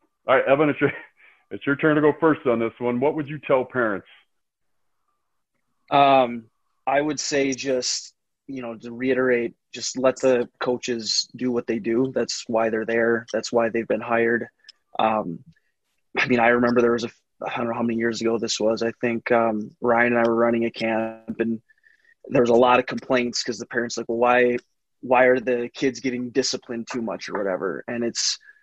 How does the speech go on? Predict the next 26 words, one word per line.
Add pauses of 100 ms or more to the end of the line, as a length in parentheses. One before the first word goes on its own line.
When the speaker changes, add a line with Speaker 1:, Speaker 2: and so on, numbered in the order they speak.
(120)
Speaker 2:
what
the
parents
failed
to
see
was (120)
explaining (200)
the
drill
three,
four
times,
drawing
it
up, (920)
showing
them
us
doing
it,
and
then (140)
messing
it
up.